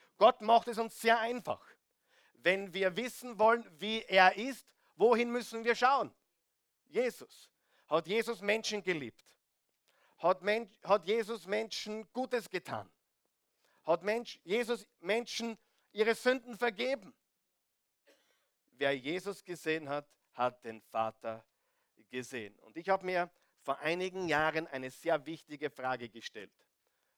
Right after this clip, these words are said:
Willst du sie wissen? Hier ist die wichtige Frage.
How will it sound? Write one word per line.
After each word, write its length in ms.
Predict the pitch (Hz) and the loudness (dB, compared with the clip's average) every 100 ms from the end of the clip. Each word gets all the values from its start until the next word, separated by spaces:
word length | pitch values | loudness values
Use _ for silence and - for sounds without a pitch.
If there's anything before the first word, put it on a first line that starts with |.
| - | -16
Willst 180 | 135 - | -16 -14
du 40 | |
sie 140 | 147 | -10
wissen? 300 | 160 160 185 - _ _ _ _ _ _ _ - | -8 -8 -12 -20 _ _ _ _ _ _ _ -8
Hier 120 | 151 | -6
ist 120 | 160 | -4
die 100 | 151 | -6
wichtige 400 | 156 135 143 127 | -8 -10 -12 -12
Frage. 380 | 123 120 101 104 | -10 -12 -12 -18